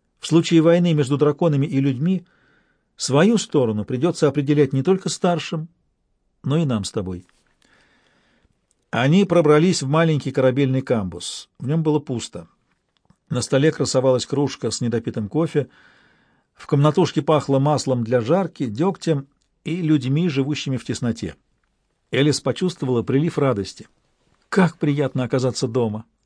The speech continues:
воскликнула она. Левтрин обнял Элис. Его ладонь гладила её тело сквозь ткань магического одеяния.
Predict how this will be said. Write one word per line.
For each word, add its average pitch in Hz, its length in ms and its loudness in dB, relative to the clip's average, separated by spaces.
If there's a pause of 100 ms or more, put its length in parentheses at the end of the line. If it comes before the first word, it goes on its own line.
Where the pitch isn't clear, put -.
(240)
воскликнула 110 580 -6
она. 107 220 -6 (1120)
Левтрин 151 380 4
обнял 156 340 4
Элис. 95 480 -2 (1000)
Его 123 240 2
ладонь 147 440 2
гладила 139 440 4
её 131 220 2
тело 156 460 0 (200)
сквозь 120 320 -6
ткань 123 320 -2
магического 113 580 -4
одеяния. 104 520 -4